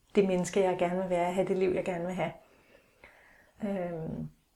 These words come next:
og, øh, faktisk så ligger den næste store indsigt, den ligger, øh,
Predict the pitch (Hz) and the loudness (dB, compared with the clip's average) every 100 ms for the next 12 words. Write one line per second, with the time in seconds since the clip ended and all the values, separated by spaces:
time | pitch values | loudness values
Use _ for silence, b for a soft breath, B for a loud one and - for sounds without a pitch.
0 | - - _ - 196 185 185 180 175 180 | -20 -20 _ 0 2 4 2 2 0 -4
1 | 151 - 214 262 233 - 240 226 226 214 | 4 8 10 8 0 2 6 8 8 6
2 | 214 208 208 202 - - - 202 202 208 | 6 6 6 2 0 -2 2 6 6 6
3 | 233 - - 214 220 226 196 196 220 208 | 2 2 6 10 10 10 8 4 2 4
4 | 214 214 208 208 208 190 | 4 6 6 4 4 4